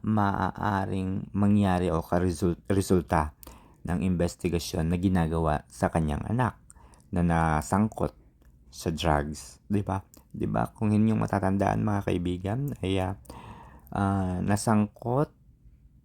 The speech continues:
no, ang anak ni, ah, Remulla sa drugs. Pero bakit nasa posisyon pa rin siya na maaaring maimpluwensyahan niya ang ginagawang investigasyon?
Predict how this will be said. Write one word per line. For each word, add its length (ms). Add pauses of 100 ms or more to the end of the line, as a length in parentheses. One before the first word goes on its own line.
no, 340 (540)
ang 340
anak 400
ni, 300
ah, 240
Remulla 800 (720)
sa 180
drugs. 680 (960)
Pero 240
bakit 340 (140)
nasa 240
posisyon 560
pa 160
rin 160
siya 320 (640)
na 100
maaaring 960 (220)
maimpluwensyahan 960
niya 180 (140)
ang 160
ginagawang 580 (480)
investigasyon? 1040